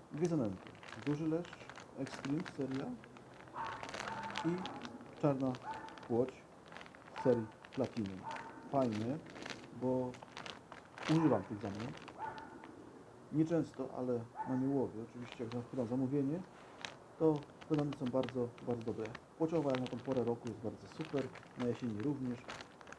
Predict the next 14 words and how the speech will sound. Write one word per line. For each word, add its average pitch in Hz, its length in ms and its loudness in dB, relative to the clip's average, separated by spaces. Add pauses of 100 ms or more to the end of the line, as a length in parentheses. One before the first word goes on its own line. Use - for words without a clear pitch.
(100)
Łowię 147 380 8 (160)
często 147 400 6
na 135 80 -4
tą 139 180 -4
zanętę. 135 420 -2 (480)
Ja 147 120 8
używam 131 260 6 (300)
dużo 131 140 4
se-, 127 500 -2
serii 123 340 4
zanęt 123 280 4 (480)
Platinum 123 500 4 (120)
z, 110 380 -2
z, - 40 -10